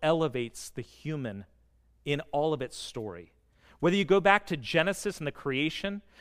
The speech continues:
where God creates everything and says, "It's good, it's good, it's good," but then he creates humanity and said, "It's very good."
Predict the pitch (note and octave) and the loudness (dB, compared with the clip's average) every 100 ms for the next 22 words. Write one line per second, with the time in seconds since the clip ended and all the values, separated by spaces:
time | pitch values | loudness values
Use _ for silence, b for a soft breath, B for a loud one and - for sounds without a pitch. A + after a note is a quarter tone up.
0 | B C3 D3 A#2+ E3 F#3+ - F3+ E3+ E3 | B 0 0 4 6 6 2 2 2 4
1 | D#3 D#3 E3 F3+ D3 D#3+ C3+ C3+ - F3+ | 2 0 -2 -4 -2 -2 0 -2 -2 2
2 | F#3 E3 - - F3 D3+ - F3+ D3 F3 | 4 2 -2 0 0 0 0 -2 0 -2
3 | F3+ - F3+ E3 C#3+ - C#3+ D#3 D#3+ C#3+ | -2 -4 -2 0 0 -4 -2 -2 -2 -4
4 | B2+ - D3 C3+ - _ C#3 - A2+ G#2+ | -4 -4 -2 -2 -4 _ -8 -8 -10 -8
5 | G#2 C#3 C#3+ B2+ G2 A#2 F#2 D#2+ | 0 0 0 -4 -6 -8 -10 -10